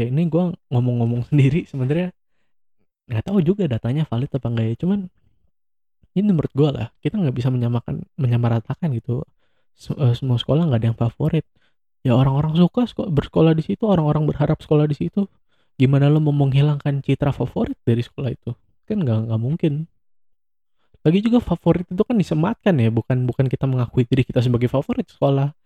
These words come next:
Sekolah favorit ya itu disem-, disematkan oleh masyarakat gitu, bahwa, "Oh, kalau sekolah di sini ya bagus.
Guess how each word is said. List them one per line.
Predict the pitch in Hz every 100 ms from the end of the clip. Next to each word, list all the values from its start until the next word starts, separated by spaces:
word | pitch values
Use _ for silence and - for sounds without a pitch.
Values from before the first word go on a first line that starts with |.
| _ _ _
Sekolah | _ 165 165 165
favorit | 170 180 190 -
ya | 226 220
itu | 233
disem-, | - 180 156 - -
disematkan | 156 135 156 147 160 - 170
oleh | 151 151
masyarakat | 151 165 208 - -
gitu, | 135 135
bahwa, | 127 143 -
"Oh, | 190
kalau | - 147
sekolah | 139 127 123
di | 120
sini | 123 190
ya | 170
bagus. | 131 175 175 -